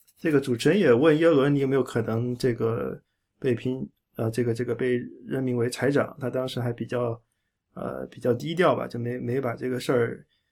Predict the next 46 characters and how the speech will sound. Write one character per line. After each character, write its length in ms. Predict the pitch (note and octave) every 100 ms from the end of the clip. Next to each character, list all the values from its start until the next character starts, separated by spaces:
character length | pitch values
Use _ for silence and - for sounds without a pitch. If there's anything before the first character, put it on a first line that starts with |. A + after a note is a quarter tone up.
| _ _
就 180 | A#2+
往 160 | A2+ A2
下 240 | C#3 B2 B2
讨 200 | - A2+
论 160 | C3
下 160 | C#3 C#3+
去。 220 | - F3
但 160 | E3 D#3+
是 120 | E3
呢， 140 | D#3
有 100 | C3
一 120 | A2+
个 80 | D3+
很 100 | D#3
有 80 | E3
意 100 | E3
思 100 | -
的 60 | C3
idea， 440 | A#2+ D3 G#3+ C3 -
就 120 | C#3
是 240 | D3 C3+ - _ _
对 160 | F#3+ E3
比 120 | B2
当 200 | C3 D#3+
年 100 | D3+
的 140 | D#3 C#3
这 140 | C#3
个 360 | B2 A#2 A2+ A#2 _ _ _ _ _
零 180 | - B2+
八、 200 | D3 D3
零 160 | C#3 C#3
九 200 | C3 A2
年 200 | A2 A#2
的 140 | A#2+
金 160 | A2+ C3
融 100 | C3
危 140 | C#3
机， 300 | C#3 C#3 C#3+
就 180 | C#3+ B2+
是 260 | - A#2 A#2
这 140 | A#2
些 140 | B2
救 160 | A#2+ C3
火 160 | - A2+
队 200 | D3
啊， 140 | B2+